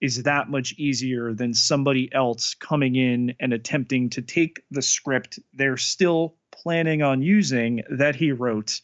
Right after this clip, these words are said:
and creating anywhere near the same magic. Um, those are beloved characters that, uh, you gotta remember, that was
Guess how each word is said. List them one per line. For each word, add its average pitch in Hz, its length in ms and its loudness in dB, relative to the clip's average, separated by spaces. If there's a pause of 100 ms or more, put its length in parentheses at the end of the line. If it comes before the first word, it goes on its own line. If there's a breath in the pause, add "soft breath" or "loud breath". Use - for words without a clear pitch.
(540 loud breath)
and 127 500 2 (1160)
creating 151 720 2
anywhere 143 480 0
near 127 640 0
the 117 180 -2
same 113 600 0 (240)
magic. 95 640 -4 (420 soft breath)
Um, 107 640 -2 (100)
those 143 220 2
are 151 100 2
beloved 135 680 0 (500)
characters 139 920 -2 (420)
that, 123 440 -6
uh, 117 380 0 (120)
you 151 80 0
gotta 190 200 4
remember, 147 400 0
that 131 240 -2
was 190 400 -2